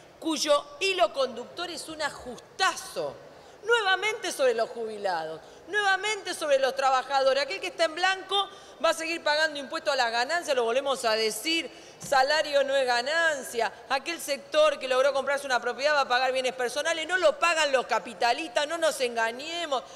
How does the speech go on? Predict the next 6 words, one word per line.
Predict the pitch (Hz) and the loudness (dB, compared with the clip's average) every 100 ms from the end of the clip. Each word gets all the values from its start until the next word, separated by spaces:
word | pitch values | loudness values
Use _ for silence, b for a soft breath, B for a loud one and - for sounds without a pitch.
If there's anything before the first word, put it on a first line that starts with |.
| B | B
Los | 269 277 | 0 2
capitalistas | 262 262 285 294 320 359 359 339 | 2 0 2 4 4 2 2 2
disimulan | 285 254 302 339 359 294 | 2 -6 -6 -2 2 0
sus | 302 269 | 0 0
propiedades | 269 269 285 339 277 | -2 2 6 8 6
detrás | 247 294 311 | 4 2 2